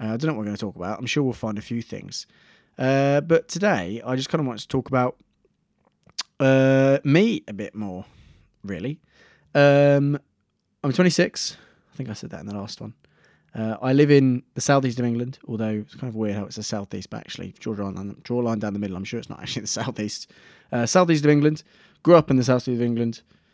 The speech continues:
Parents are not from the south of England. They're both northerners. Um, talking too fast again.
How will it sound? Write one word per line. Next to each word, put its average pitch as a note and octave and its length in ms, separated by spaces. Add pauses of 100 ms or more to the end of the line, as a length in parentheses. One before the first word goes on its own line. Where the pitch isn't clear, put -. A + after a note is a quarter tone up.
(120)
Parents D3 380
are A2+ 80
not B2+ 160
from G#2 120
the G2+ 80
south G2 140
of G2 80
England. G2+ 300
They're G#2 140
both G#2 320 (100)
northerners. G2 560 (600)
Um, F#2+ 320
talking G2+ 220
too G2+ 100
fast - 220
again. A2+ 220